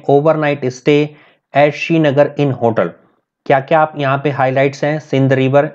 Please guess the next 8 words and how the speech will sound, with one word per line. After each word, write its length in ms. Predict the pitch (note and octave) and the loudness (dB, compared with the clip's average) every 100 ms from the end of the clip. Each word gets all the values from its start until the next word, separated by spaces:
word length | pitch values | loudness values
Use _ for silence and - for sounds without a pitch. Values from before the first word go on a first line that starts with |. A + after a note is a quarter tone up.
| - | -8
एप्पल 300 | A#2 - C3 | -6 -2 0
वैली, 420 | C3 B2+ C3 C3 - | 0 0 -2 -6 -4
फिनिशिंग 400 | A#2 A2+ C#3 C3+ | -4 -2 -4 -2
पॉइंट, 380 | C3 C3 C#3+ - _ _ _ _ | -2 -2 -4 -10 _ _ _ _
राफ्टिंग 420 | A#2+ B2 - D#3 D3 | -2 0 -2 -6 -2
पॉइंट, 400 | D3 D3 D3+ D3 _ _ _ - | -2 0 -2 -4 _ _ _ -14
गंगा 520 | G2 C#3+ E3 E3 E3 | -2 0 0 2 2
नीर 500 | D#3 D3 E3+ D#3+ A#2 | 2 2 4 2 0